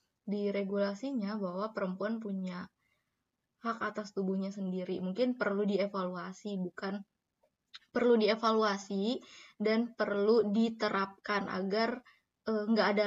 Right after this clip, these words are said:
lagi aborsi-aborsi ile-, ilegal ketika, eh, fasilitas untuk aborsi legal itu di Indonesia, eh, bisa di, di,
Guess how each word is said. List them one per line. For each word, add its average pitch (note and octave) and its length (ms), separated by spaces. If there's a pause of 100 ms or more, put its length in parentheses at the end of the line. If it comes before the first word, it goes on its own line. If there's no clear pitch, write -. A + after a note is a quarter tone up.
(160)
lagi B3 680
aborsi-aborsi G3+ 840
ile-, G3 340
ilegal G#3+ 540
ketika, B3 540 (680)
eh, G#3+ 240 (960)
fasilitas A3+ 800
untuk A3 300
aborsi G3+ 420
legal G3+ 320
itu G3 160
di A3 160
Indonesia, G3+ 800
eh, F#3+ 380
bisa G3 400
di, F3+ 260 (300)
di, F#3+ 400